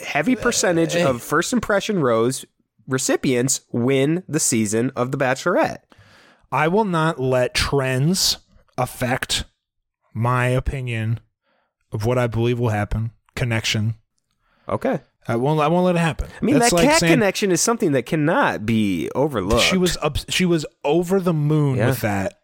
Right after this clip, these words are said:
Speaker 2: She told him, "I've been thinking about you this whole time."
Speaker 1: Yeah.
Speaker 2: I'm not gonna, "Oh, Jason Hayward hit a home run in his first at bat. The number of people who did that became Hall of Famers." I'm not doing it.
Speaker 1: Yeah, I hear you.
Speaker 2: With Greg. Greg's Jason
Speaker 1: This is a
Speaker 2: Hayward.
Speaker 1: new season. Past stats don't matter a lot.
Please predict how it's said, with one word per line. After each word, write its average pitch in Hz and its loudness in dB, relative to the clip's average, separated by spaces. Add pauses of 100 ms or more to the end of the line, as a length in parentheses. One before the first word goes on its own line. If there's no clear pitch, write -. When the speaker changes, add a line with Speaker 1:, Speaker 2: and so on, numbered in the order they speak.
(120)
Speaker 2:
She 143 0
told 180 0
him, 170 2
"I've 131 -2
been 127 -4
thinking 170 0
about 147 0
you 143 2
this 131 -2
whole 131 0
time." 117 -2
Speaker 1:
Yeah. 101 -10 (240)
Speaker 2:
I'm 170 0
not 220 2
gonna, 180 2
"Oh, 170 2
Jason 170 0
Hayward 165 2
hit 160 2
a 156 2
home 156 0
run 160 2
in 156 2
his 143 0
first 156 0
at 156 0
bat. 135 -4
The 135 -4
number 143 0
of 143 0
people 143 -2
who 139 0
did 143 -2
that 147 0
became 143 -2
Hall 139 2
of 135 -2
Famers." 151 -2
I'm 160 0
not 196 2
doing 202 2
it. 98 -14 (300)
Speaker 1:
Yeah, 95 0 (240)
I 110 0
hear 113 0
you. 107 2
Speaker 2:
With 110 -2
Greg. 110 -4 (340)
Greg's 202 -2
Jason 220 0
Speaker 1:
This 202 4
is - 4
a - 4
Speaker 2:
Hayward. 220 0
Speaker 1:
new 220 2
season. 220 2 (680)
Past 202 -2
stats 156 0
don't 165 0
matter 202 2
a 131 0
lot. 95 -2